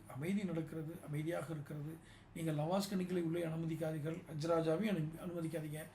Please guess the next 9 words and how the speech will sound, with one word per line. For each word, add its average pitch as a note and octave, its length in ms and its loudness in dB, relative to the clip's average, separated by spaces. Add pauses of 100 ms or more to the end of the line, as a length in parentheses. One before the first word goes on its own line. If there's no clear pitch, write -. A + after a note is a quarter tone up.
(280)
அந்த E3+ 300 0
மாலு E3+ 400 2
மக்களை F3 420 0
வாழும் D#3+ 280 2
மக்களாக D#3+ 400 -2
பார்த்துக் D#3 360 -4
கொள்ளுங்கள். D3+ 320 -4 (800)
பக்தர்கள் G3 560 0
வருவார்கள். D3 460 0